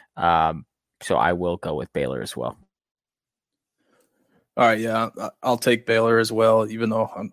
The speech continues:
Speaker 2: I'm close to McClung. To, to go back to Taylor's point there about, uh, Ohio State having nine losses, Texas Tech has ten losses, so, um, people have losses. All right.
Speaker 1: No,
Speaker 2: Hard
Speaker 1: I,
Speaker 2: luck.
Speaker 1: no, I know. I thought about that as well. I, I,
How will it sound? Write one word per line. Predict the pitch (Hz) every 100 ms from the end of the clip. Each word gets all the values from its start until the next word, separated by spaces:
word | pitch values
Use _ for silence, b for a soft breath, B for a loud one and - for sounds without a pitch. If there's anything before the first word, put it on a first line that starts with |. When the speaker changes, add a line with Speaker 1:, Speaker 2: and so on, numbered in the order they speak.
| -
Speaker 2:
I'm | 131
close | - 165 147
to | - 127
McClung. | 113 - 117 110 104 _
To, | 123 107
to | - 123
go | 131
back | 127 127 -
to | 117
Taylor's | 123 113 110
point | - 120
there | 113 110
about, | 104 107
uh, | 87 78
Ohio | 117 113
State | 107 113 110
having | 101
nine | 101 107 98
losses, | 98 - 101
Texas | - - -
Tech | 110 - _
has | - -
ten | - 92
losses, | - - - -
so, | - - _ b b b -
um, | 50 - _ _
people | - 107
have | 101 80
losses. | - - - - - _
All | 80
right. | - -
Speaker 1:
No, | 214 202
Speaker 2:
Hard | 165
Speaker 1:
I, | 165 170
Speaker 2:
luck. | 175
Speaker 1:
no, | 170 139
I | 135
know. | 127 120
I | 127
thought | 156 135
about | 110 113 110
that | 107
as | 98 107
well. | 104 101
I, | 95 98
I, | 98 98 95